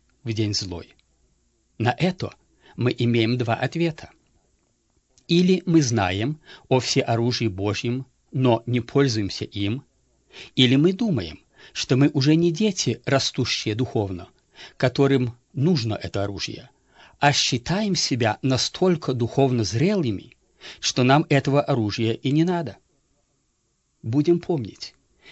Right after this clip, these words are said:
верующий есть дитя Божье, нуждающееся в Божьей благодати, которая может укрепить его.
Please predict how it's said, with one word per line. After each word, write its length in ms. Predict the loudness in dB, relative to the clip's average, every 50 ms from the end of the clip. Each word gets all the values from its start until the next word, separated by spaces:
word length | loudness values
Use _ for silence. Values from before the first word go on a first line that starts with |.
| -20 -14
верующий 800 | -10 -2 2 4 4 4 2 0 -2 -2 -2 -2 -4 -4 -4 -4
есть 360 | -2 0 0 2 2 0 -2 -2
дитя 500 | -4 -4 -4 -4 -4 -4 -4 -4 -4 -4 -6
Божье, 580 | -4 -2 0 2 2 0 0 -4 -6 -8 -10 -12 _ -20 -20 -20 -12 -6
нуждающееся 1300 | 0 2 2 4 2 2 0 2 2 2 2 0 -2 -2 -4 -4 0 0 2 2 0 0 -2 -2 -4 -4 -6
в 160 | -8 -8 -6
Божьей 560 | -2 2 4 4 4 4 2 0 0 0 0 0 0
благодати, 800 | 0 2 2 2 0 0 0 0 -2 -2 -2 -4 -6 -6 -8 _ _ _ _ _ _ _ _ _ -20 -20 -18 _
которая 460 | 2 2 2 2 2 2 2 4 2
может 560 | 2 2 2 2 2 2 0 -2 -4 -4 -6 -12 _ _ _ _ -6
укрепить 840 | -6 -6 -4 -6 -8 -8 -8 -8 -6 -6 -6 -6 -6 -8 -10 -12 -12 _ _ _ _ _ _ _
его. 400 | -10 -8 -8 -8 -8 -10 -12 -12